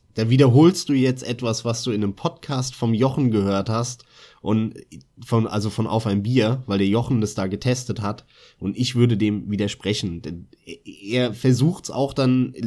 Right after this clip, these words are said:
später in dem Cast so ein bisschen zu umschreiben. Ich hab den grad vor zwei Tagen gehört, deswegen muss ich da direkt intervenieren.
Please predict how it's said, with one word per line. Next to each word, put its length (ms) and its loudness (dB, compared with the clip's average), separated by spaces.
später 400 0
in 100 0
dem 160 -2
Cast 380 -4
so 80 -2
ein 80 0
bisschen 240 0
zu 100 -6
umschreiben. 560 -2
Ich 140 -2
hab 100 -6
den 140 -2
grad 280 -6
vor 320 -6
zwei 220 -6
Tagen 320 0
gehört, 320 0
deswegen 460 -2
muss 140 6
ich 80 -2
da 80 2
direkt 340 -2
intervenieren. 640 2